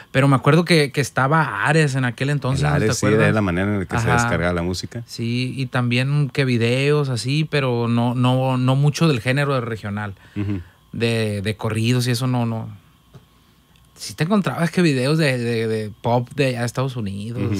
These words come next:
Speaker 2: Ujú.
Speaker 1: eh, todos esos, ¿no? Pero poco a poco, pues tú sabes, esa plataforma se fue surtiendo de videos y
Speaker 2: Sí.
Speaker 1: entonces fue cuando ahí, cuando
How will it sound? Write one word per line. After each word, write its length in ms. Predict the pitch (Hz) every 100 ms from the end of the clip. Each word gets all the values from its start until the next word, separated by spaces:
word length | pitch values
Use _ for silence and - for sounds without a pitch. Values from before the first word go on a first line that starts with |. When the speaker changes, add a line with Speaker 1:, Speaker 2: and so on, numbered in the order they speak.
| 87
Speaker 2:
Ujú. 40 |
Speaker 1:
eh, 240 | 110 104 104 - _ _ _ _ - - - _
todos 240 | - - -
esos, 260 | - -
¿no? 160 | 117 - - _ _ _ _ _ _ _ - - - - _
Pero 180 | 151 175
poco 300 | 175 170 208
a 60 | 170
poco, 500 | 202 185 175 175 147 - _ _ _ _ _ _ - -
pues 140 | 107
tú 100 | 120
sabes, 240 | 117 135
esa 320 | 131 127 131 123
plataforma 540 | 120 110 101 117 131
se 140 | 131 117
fue 540 | 117 117 127 120 113 107 -
surtiendo 420 | 123 110 110 120
de 60 | 127
videos 460 | 104 107 135 139
y 120 | 123 -
Speaker 2:
Sí. 240 | 85 71 - _ _ _ - - - - _ _
Speaker 1:
entonces 680 | 120 120 120 127 123 101 - _ _ _ _
fue 160 | - 120
cuando 280 | - 139 131
ahí, 260 | 117 123 127
cuando 560 | 147 143 131 117 98